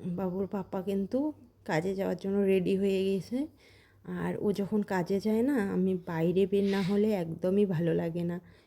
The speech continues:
এটা আমার আগাগোড়ার অভ্যেস, যখনই ও কাজে যাবে আমি বাইরে বের হব, আর যতক্ষণ পর্যন্ত দেখা যায় ততক্ষণ পর্যন্ত দেখব।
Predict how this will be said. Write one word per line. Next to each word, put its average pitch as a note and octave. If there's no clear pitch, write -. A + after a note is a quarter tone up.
এটা F#3+
আমার F#3+
আগাগোড়ার F#3
অভ্যেস, G3
যখনই G3+
ও A3
কাজে F#3+
যাবে G3
আমি F#3+
বাইরে F3+
বের F#3+
হব, F#3+
আর C4
যতক্ষণ A3
পর্যন্ত G#3+
দেখা F#3+
যায় G#3+
ততক্ষণ F#3+
পর্যন্ত F#3
দেখব। F#3